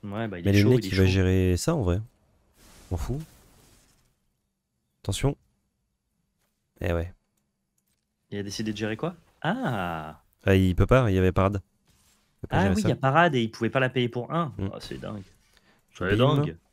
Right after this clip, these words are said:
Speaker 2: Petite chauve ?
Speaker 1: Bah, chauve-le, ouais. Ah, chauve-le.
Speaker 2: Moi, je la chauve.
Speaker 1: Ah, putain, j'ai eu peur. Je croyais qu'il y avait double fin du soleil, mais du coup, il va te
Speaker 2: Ah,
Speaker 1: faire.
Speaker 2: du coup,
Speaker 1: Attends,
Speaker 2: il
Speaker 1: est-ce
Speaker 2: va
Speaker 1: qu'il peut
Speaker 2: jouer
Speaker 1: payer Archange ?
Speaker 2: Archange. Ouais, ouais.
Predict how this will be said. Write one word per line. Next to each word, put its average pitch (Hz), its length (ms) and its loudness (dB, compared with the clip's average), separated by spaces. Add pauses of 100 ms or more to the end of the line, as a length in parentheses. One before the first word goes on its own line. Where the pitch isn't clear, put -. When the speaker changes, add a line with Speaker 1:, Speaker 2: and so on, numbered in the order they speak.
(120)
Speaker 2:
Petite - 180 -4
chauve ? 147 340 2 (480)
Speaker 1:
Bah, 98 220 -4
chauve-le, 87 480 -6
ouais. 80 120 -16 (1080)
Ah, 123 80 2
chauve-le. 117 420 4 (1080)
Speaker 2:
Moi, 107 80 4
je 95 80 2
la 104 60 6
chauve. 92 300 2 (2750)
Speaker 1:
Ah, 101 120 -2
putain, 95 220 -8
j'ai 85 120 -10
eu - 20 -10
peur. 82 160 -8
Je - 80 -14
croyais 110 100 -10
qu'il - 80 -12
y 90 80 -8
avait 87 60 -8
double 107 420 -8
fin 107 280 -10
du 101 100 -12
soleil, 117 840 -8
mais 107 120 -14
du 95 120 -20
coup, - 140 -14
il 98 80 -12
va 95 80 -14
te - 100 -12
Speaker 2:
Ah, 104 60 -6
Speaker 1:
faire. 101 80 -6
Speaker 2:
du - 80 -14
coup, 101 40 -8
Speaker 1:
Attends, 101 180 -2
Speaker 2:
il - 20 -4
Speaker 1:
est-ce 95 80 -4
Speaker 2:
va 95 60 0
Speaker 1:
qu'il - 80 -10
peut 160 80 -4
Speaker 2:
jouer - 60 -8
Speaker 1:
payer 139 140 -4
Archange ? 165 280 -4
Speaker 2:
Archange. 101 360 -10
Ouais, 90 160 -4
ouais. 90 180 -4